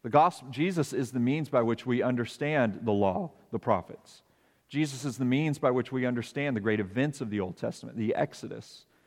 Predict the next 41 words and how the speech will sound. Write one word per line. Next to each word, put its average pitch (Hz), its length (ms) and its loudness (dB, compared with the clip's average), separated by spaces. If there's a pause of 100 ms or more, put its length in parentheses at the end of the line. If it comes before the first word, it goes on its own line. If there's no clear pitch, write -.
(360)
being, 110 140 -6
his 101 120 -10
people 139 260 -2
being 107 200 2
brought 117 220 4
out 120 160 4
of 101 80 -4
Egypt. 123 480 -6 (720)
And 147 140 4
actually, 156 400 2 (1120)
I 139 120 4
think 214 260 -2
that 120 240 2
God 143 260 6
the 123 80 -4
Father 139 320 4
himself 123 380 0
testifies 123 540 2
of 107 80 -4
this, 135 160 4
but 127 100 -2
we 135 100 2
see 165 200 2
this 156 200 2
reference, 135 600 2 (280)
we 147 60 -4
see 185 140 0
this 185 180 4
in 139 100 2
another 131 300 4
way 120 140 6
too. 175 200 2
If - 120 0
you 147 80 4
look 202 160 4
at 202 80 0
verse 156 200 2
thirty-one, 131 640 2 (800)
it 117 80 -10
tells 165 260 4
us, 123 240 2